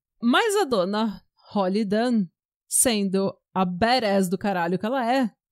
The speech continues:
ela voltou pra faculdade um mês depois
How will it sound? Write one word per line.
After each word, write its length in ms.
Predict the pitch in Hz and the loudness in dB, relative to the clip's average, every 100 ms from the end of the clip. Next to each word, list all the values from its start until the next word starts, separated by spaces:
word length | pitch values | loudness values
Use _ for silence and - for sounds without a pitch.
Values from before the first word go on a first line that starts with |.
| _ _ _ - | _ _ _ 0
ela 260 | 311 381 | 2 4
voltou 320 | 381 427 - | 2 0 0
pra 160 | 311 320 | -2 -4
faculdade 760 | 339 320 302 226 254 262 214 - _ | -4 -2 -2 2 2 0 -2 -4 _
um 320 | 269 359 359 | 0 0 0
mês 360 | 285 302 311 208 | 0 4 2 4
depois 960 | 233 - - 226 247 233 185 - - | 0 0 0 4 4 4 4 0 -2